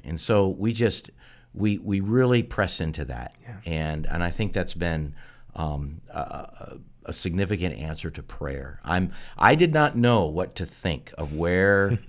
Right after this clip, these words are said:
Speaker 1: <laughs> you know, when we were planning this series and, and rolling it out, we had kind of prepared ourselves for, like,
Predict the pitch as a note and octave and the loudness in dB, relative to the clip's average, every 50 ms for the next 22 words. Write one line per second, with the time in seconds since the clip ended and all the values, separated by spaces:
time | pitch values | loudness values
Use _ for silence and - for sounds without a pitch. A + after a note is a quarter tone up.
0 | - - - - - - - G2+ G2 F2 D#2 D#2+ E2 F2+ F2+ F2+ A2+ C3 B2+ A2+ | -12 -14 -16 -20 -16 -4 0 2 2 4 2 2 2 2 2 4 4 4 4 4
1 | G#2+ - - - A2 G#2+ A2 A2 A2 A2 G2+ G2+ F#2+ - - - G2+ F#2 F#2 F#2 | 2 2 0 0 2 4 4 4 2 2 2 2 0 0 -2 -2 0 2 2 2
2 | F#2 F#2 F#2 E2+ - E2 D2 D2 - C2 D2+ D#2+ D#2 D#2 F2 F#2 F#2+ G2 G2 G2 | 2 2 0 0 -2 -4 -6 -6 -6 -6 -6 -4 -2 0 2 2 2 2 2 2
3 | F#2+ F#2+ F2+ F2 E2+ E2+ E2 E2 E2 - - - - - - - - - - G2 | 0 0 2 2 2 2 2 2 0 -2 -6 -12 -20 -18 -18 -18 -10 -4 2 2
4 | C3 C3+ C#3 - E3 D#3 D#3 D3 D3+ - A2+ - - G2+ G2+ A#2 C3 C#3+ A2+ E2 | 2 2 2 2 4 4 4 4 2 0 -2 0 4 6 6 6 6 6 2 0
5 | - - F2 D2+ C#2+ C2+ C2+ C#2+ D2+ - - - - D#2+ D2+ D2+ D2+ D2+ D2+ D2+ | 0 -2 -2 -2 -2 -2 -4 -6 -8 -10 -8 -6 -4 -2 0 0 0 0 0 0
6 | D#2 D2 C#2+ - - | 0 0 -2 -4 -10